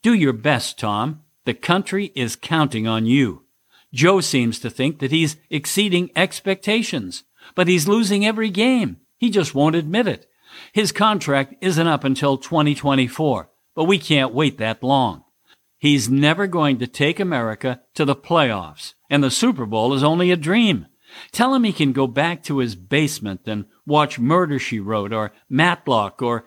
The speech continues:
even Gunsmoke. Tell him anything. Tell him that after reviewing the way he plays,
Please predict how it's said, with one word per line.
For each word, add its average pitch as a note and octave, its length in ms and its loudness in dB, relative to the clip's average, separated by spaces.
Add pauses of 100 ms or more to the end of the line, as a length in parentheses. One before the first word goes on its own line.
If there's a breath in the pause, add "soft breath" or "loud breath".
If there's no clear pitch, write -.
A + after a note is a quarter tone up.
(100 soft breath)
even E3+ 340 0
Gunsmoke. C#3+ 680 -2 (320)
Tell A#3 200 2
him A#3 100 2
anything. B3 600 0 (520)
Tell G#3 260 2
him C3 300 0 (220)
that C3+ 140 2
after C#3+ 280 2
reviewing C#3+ 520 2
the F3+ 100 2
way D3+ 240 2
he D3+ 160 -2
plays, A2 640 -6